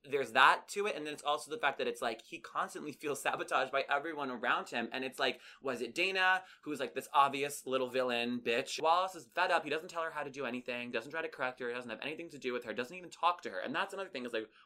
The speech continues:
Wallace straight up, I know he doesn't talk. So the fact that this character, this girl named Dana, goes out of her way to, to her fullest extent, extract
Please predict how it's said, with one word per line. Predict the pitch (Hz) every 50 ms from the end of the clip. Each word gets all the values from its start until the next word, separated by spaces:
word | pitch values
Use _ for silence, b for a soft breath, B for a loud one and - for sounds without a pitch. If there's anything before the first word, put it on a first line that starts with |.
| b b
Wallace | - - 440 427 -
straight | - - 226 233
up, | - -
I | 151 170
know | 170 160 165 156
he | 135 110
doesn't | 107 104 98
talk. | - 107 90 71 - -
So | 151 147
the | 147 165
fact | - 170 170 185 -
that | 226 -
this | 202 185 -
character, | - 160 156 160 156 - 127 117
this | 107 110 -
girl | - 139 139
named | 147 143 131
Dana, | 127 127 123 120 113
goes | 113 113 110 - -
out | 123 139 160
of | 170 -
her | 185 170
way | 156 147 127 110 - -
to, | - 127 110 - _ -
to | - 202
her | 202 202 - -
fullest | - 180 220 233 233 233
extent, | 185 - - 185 - 135
extract | 151 147 - - - - - 160 143 156 170 208 240 - - - -